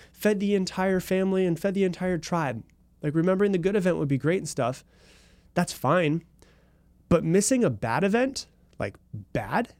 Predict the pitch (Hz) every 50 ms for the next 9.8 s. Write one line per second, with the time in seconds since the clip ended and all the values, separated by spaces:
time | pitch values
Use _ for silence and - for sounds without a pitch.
0 | _ _ _ _ _ _ _ _ _ _ _ _ _ _ - - 160 151 147 151
1 | 160 175 180 - 233 220 - - 254 226 - - - 175 170 156 131 156 151 143
2 | 131 117 - _ _ _ _ _ - 127 127 127 143 175 214 220 202 175 156 139
3 | - - 147 147 131 123 - - - 135 135 - - 131 - 131 117 110 - -
4 | 117 113 - - 110 101 101 98 98 - _ _ _ _ _ _ _ _ _ _
5 | _ - - 170 185 226 - - 208 196 175 175 180 196 202 - 151 156 147 -
6 | - 165 165 175 175 170 - 170 160 151 135 - - 226 233 - - 135 127 143
7 | 156 - - _ _ _ _ _ _ _ _ _ _ _ - 165 135 123 127 143
8 | 180 233 285 240 175 147 139 143 151 151 143 127 - 185 220 233 208 170 151 139
9 | 156 160 147 131 123 131 139 160 175 190 185 160 165 196 - -